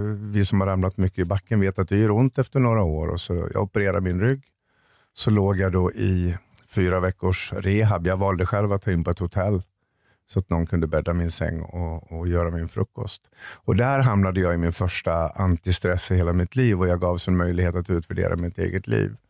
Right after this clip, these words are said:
Och, och då, och då gjorde jag då två,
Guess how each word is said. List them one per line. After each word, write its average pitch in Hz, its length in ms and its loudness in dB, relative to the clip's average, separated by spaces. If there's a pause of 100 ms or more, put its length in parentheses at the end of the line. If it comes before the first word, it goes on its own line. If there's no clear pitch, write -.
(800)
Och, - 200 0
och 101 100 2
då, 101 120 2
och 107 340 0
då 104 200 2
gjorde 95 300 2
jag 98 140 0
då 87 280 0
två, 92 480 0